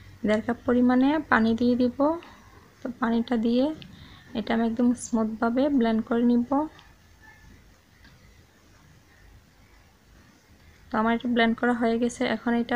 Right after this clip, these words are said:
আমি একটা বোলের মধ্যে নিয়ে নিব। তো এখন এটা আমি ঢেলে নিচ্ছি, নিয়ে তারপরে এখানে আমি এখন ইস্ট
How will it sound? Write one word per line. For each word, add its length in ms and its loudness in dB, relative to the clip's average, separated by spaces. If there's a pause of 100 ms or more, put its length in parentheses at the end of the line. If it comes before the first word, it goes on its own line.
আমি 120 2 (100)
একটা 240 -2 (1040)
বোলের 300 0
মধ্যে 280 0
নিয়ে 200 2
নিব। 180 0 (1800)
তো 80 -2 (300)
এখন 260 -4
এটা 200 -4
আমি 180 2
ঢেলে 260 0
নিচ্ছি, 300 -2 (180)
নিয়ে 240 2 (140)
তারপরে 320 -2 (120)
এখানে 340 -2 (120)
আমি 160 0 (180)
এখন 340 0 (1900)
ইস্ট 180 -6